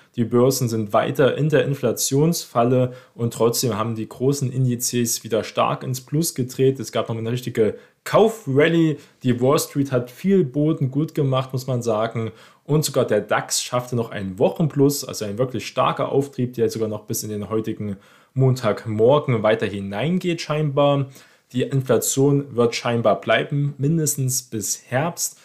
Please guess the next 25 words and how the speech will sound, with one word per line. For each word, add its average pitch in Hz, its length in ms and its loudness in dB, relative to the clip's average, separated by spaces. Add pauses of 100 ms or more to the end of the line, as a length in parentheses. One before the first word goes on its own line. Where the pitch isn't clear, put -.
(180)
Mal 110 160 -4
sehen, 123 260 2
wie 113 80 -2
es 101 120 -4
dort 107 300 0
weitergeht. 139 580 0
Also 104 200 -4
sehr 113 200 0
gemischte 123 880 -4
Nachrichten 131 680 -4
allgemein 110 480 -4
am 107 100 -8
gesamten 107 540 -4
Aktienmarkt. 117 880 -4 (300)
Wir 117 100 -2
sehen, 143 180 4
die 131 140 2
Ölpreise 139 680 0
ziehen 135 340 -2
weiter 120 360 -2
an, 131 160 0
Rohstoffe 127 500 -2
weiter 113 400 -2
stark 135 360 -4
gefragt. 113 640 -6